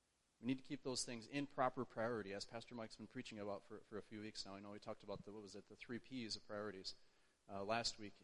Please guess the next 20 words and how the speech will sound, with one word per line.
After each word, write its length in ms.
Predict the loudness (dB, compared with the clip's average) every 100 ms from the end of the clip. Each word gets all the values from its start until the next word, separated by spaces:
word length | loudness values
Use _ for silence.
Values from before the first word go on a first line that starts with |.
| -2
and 220 | 0 -2 -6 -18 -20 -20 _ _ 6
priority 640 | 8 8 6 4 2 0 -4 -14 -20 _ -8 -2
is 440 | 0 2 0 -2 -8 -18 -20 _ _ _ _ _ -20 -6 4
monu-, 480 | 6 8 6 4 4
of 200 | 4 6
monumental 640 | 4 6 4 2 0 -2
importance. 680 | -2 -2 -2 -4 0 0 0 -6 -16 -20 -20 _ _ _ -18 0
Anyways, 260 | 2 4 4
we're 60 |
gonna 120 | 4
dig 200 | 6 4
more 160 | 6 4
into 120 | 2
John 220 | 0 2
six 320 | 4 2 2 -2
in 60 |
a 20 |
little 180 | 0 2
bit, 220 | 8 8
but 140 | 8